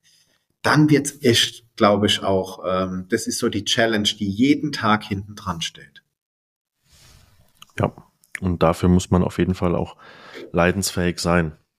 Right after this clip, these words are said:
Speaker 2: weil grad wie du gesagt hast, ich meine, grad bei, bei, bei euch mit, mit eigenen Bauprojekten ist ja noch mal eine ganz andere Hausnummer, wie jetzt bei uns Maklern, ne? Klar, wir haben, wir haben auch unsere Kosten, wir gehen natürlich auch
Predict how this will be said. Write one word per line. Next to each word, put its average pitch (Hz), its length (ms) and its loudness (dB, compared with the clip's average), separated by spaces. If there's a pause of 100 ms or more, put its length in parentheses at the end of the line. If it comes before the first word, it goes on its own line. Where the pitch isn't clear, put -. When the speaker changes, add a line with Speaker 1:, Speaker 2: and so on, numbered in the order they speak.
(180)
Speaker 2:
weil 80 340 -4 (280)
grad 95 180 0
wie 107 60 0
du 101 100 0
gesagt 95 280 0
hast, 90 60 -2
ich 87 60 -6
meine, 92 160 2
grad - 260 -4
bei, 90 120 0
bei, 85 180 -2
bei 85 200 -4
euch - 360 -2 (800)
mit, - 180 0
mit 95 200 -2
eigenen 101 360 2
Bauprojekten 92 600 -2
ist - 100 -6
ja 95 80 0
noch 92 120 -4
mal 92 100 2
eine 90 120 0
ganz 90 180 2
andere 92 320 0
Hausnummer, 85 420 -2
wie 87 80 -2
jetzt - 160 -6
bei - 80 -6
uns - 260 -6
Maklern, 80 540 -2
ne? 107 160 -2
Klar, 90 280 0
wir 80 80 -2
haben, 95 260 -4
wir 87 80 -2
haben 90 140 -4
auch 101 160 -4
unsere 110 220 -2
Kosten, 104 460 -2
wir 95 100 -2
gehen 95 200 -2
natürlich 95 380 -6
auch - 240 2